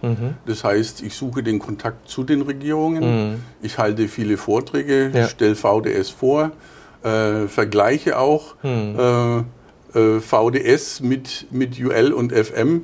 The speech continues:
Speaker 1: Mhm.
Speaker 2: Wie ist deren Approach? Wie, was machen wir? Wie ist unsere Vorgehensweise? Und stell dann die Vor- und Nachteile gegenüber und, äh, dann,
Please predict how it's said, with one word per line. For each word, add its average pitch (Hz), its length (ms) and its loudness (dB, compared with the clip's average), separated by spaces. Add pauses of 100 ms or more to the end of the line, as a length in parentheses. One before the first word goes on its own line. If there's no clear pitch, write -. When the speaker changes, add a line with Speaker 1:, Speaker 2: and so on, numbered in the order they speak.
Speaker 1:
Mhm. 110 340 0
Speaker 2:
Wie 127 100 -2
ist 127 400 -6
deren 131 340 6
Approach? 127 640 -2
Wie, 117 180 -4 (140)
was 117 240 -2
machen 104 320 0
wir? 135 260 -2 (480)
Wie 117 220 -6
ist 113 100 -10
unsere 131 280 -2
Vorgehensweise? 143 920 0 (420)
Und 120 220 0
stell 127 280 4
dann 131 260 4
die 117 280 -2
Vor- 127 280 4
und 135 80 4
Nachteile 131 540 2
gegenüber 127 680 0 (500)
und, 123 380 2
äh, 120 380 6
dann, 123 440 2